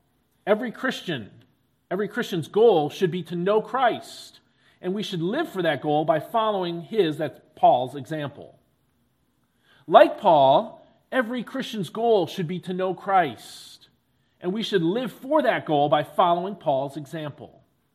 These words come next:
All right, so that's the big idea that I would, uh, put for this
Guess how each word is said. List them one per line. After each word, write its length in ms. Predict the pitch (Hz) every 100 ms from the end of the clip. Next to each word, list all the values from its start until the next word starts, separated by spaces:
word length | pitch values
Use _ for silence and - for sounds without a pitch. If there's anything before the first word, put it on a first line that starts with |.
| _ _
All 60 | -
right, 100 | 120
so 80 | 143
that's 300 | 151 160 - _ _ _ _ 139
the 80 |
big 180 | 131 170
idea 380 | 156 143 165 160
that 160 | 147 139
I 120 | 139
would, 280 | 139 127 120 _ _ _ -
uh, 280 | 117 110 - _ -
put 180 | 175 -
for 160 | 143
this 340 | 131 131 -